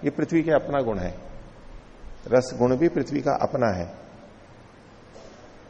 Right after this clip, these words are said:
केवल जल के संसर्ग से नहीं। एक होता है संसर्ग से, संसर्ग का मतलब हो गया भौतिक रूप से जो हम मिश्रण कर लेते हैं।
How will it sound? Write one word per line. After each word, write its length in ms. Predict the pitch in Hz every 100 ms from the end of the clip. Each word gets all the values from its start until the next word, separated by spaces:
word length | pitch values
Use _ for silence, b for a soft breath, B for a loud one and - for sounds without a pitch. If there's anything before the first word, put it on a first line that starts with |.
| - - -
केवल 240 | - 120 120
जल 200 | 113 123
के 160 | 135
संसर्ग 500 | 147 120 104 151 160
से 140 | 156 147
नहीं। 140 | 101
एक 220 | - 147
होता 220 | - 147 180
है 60 |
संसर्ग 500 | 175 143 139 151 120
से, 180 | 101 92
संसर्ग 520 | 90 117 117 139 147
का 100 | 151
मतलब 260 | 143 143 139
हो 60 |
गया 180 | 147 170 - B B -
भौतिक 360 | 110 143 180 165
रूप 160 | 165
से 140 | 160 160
जो 180 | 151 143
हम 260 | 135 - -
मिश्रण 340 | 113 - 123
कर 180 | 117 104
लेते 260 | 95 92 -
हैं। 120 | -